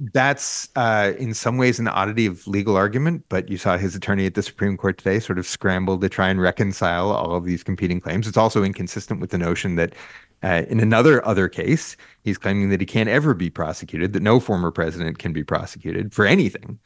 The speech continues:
And so, um, there are lots of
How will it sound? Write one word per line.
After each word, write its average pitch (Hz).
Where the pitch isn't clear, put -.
And 113
so, 95
um, 92
there 120
are 107
lots 110
of 85